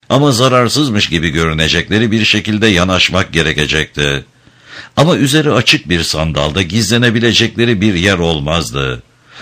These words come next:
Hunter kafasını kaşıdı. Bir süre Black Boar'un zeminini arşınlayıp volta attı.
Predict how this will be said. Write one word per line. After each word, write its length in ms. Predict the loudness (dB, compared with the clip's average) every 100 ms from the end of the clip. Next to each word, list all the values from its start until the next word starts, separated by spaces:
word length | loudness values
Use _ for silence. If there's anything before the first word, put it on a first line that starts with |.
| -12
Hunter 460 | -2 0 0 -2 -2
kafasını 520 | -6 -4 -4 -2 -2
kaşıdı. 560 | -2 -2 -2 -2 -4 -8 -20 -20 -4
Bir 200 | -2 0
süre 360 | 0 0 0 0
Black 280 | 2 0
Boar'un 440 | 2 2 2 0 -2
zeminini 500 | 0 2 2 2 2
arşınlayıp 720 | 0 0 0 0 0 0 0
volta 400 | 0 0 0 0
attı. 520 | -2 -4 -4 -4